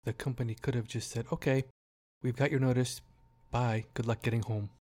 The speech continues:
But they did not do that. They actually flew me all the way back to my home from Qatar, which they did not have to do, but that was a tremendous burden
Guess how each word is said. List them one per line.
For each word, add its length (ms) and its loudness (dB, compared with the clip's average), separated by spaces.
But 160 -2
they 100 0
did 180 -2
not 200 -2
do 160 -8
that. 240 -12
They 440 0
actually 640 -4
flew 340 2
me 280 0
all 180 2
the 100 2
way 160 0
back 440 -6
to 120 -8
my 160 -2
home 260 -8
from 220 -4
Qatar, 420 -8
which 200 -4
they 100 0
did 140 0
not 160 0
have 160 -2
to 100 -2
do, 260 -2
but 180 -6
that 180 -2
was 120 -2
a 100 -4
tremendous 580 -2
burden 340 -8